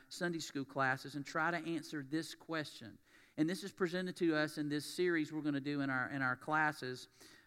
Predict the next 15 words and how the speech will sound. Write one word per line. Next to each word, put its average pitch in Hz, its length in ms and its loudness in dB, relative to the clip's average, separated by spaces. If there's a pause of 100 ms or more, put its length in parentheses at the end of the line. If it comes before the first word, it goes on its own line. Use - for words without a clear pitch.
um, 135 220 2
the 131 100 0
Easter 160 360 0
experience. 135 600 0
And 156 80 -2
the 156 60 -4
question 202 420 0
is 147 140 -6
this: 160 480 2 (560)
what 220 240 8
if 320 180 4
what 240 220 2
happened 175 580 -2
then 143 580 2 (680)
changes 185 680 0